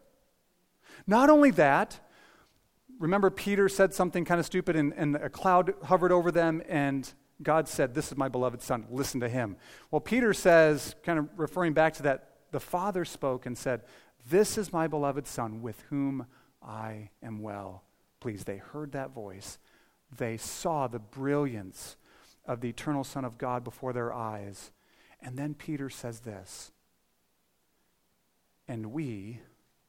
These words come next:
have the prophetic word more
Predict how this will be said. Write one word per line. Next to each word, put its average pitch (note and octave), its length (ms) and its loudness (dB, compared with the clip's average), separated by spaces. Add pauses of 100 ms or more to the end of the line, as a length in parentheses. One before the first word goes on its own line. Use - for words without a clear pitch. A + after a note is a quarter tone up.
(260)
have B2 200 -6
the A#2+ 80 -8
prophetic C3+ 640 -12
word G#2 480 -12 (920)
more C3 640 -4